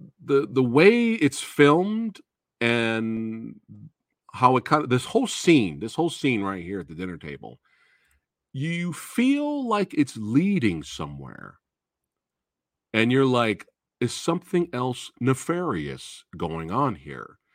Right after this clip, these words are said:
Is something else about to happen? Is something else about to go down?" Now, I will not spoil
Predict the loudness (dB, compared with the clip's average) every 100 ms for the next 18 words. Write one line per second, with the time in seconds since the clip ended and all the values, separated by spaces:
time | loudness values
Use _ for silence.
0 | _ _ _ _ _ _ -8 -2 0 0
1 | 0 -4 -4 -4 -6 -8 -8 -6 -6 -6
2 | _ -14 -4 0 0 -2 -12 -14 -12 -8
3 | -8 -8 -8 -12 -12 -14 -12 -14 -14 -10
4 | -8 -4 -2 -2 -4 -10 -18 -20 _ _
5 | _ 0 2 4 4 2 0 -4 -10 -2
6 | 2 2 0 -4 -10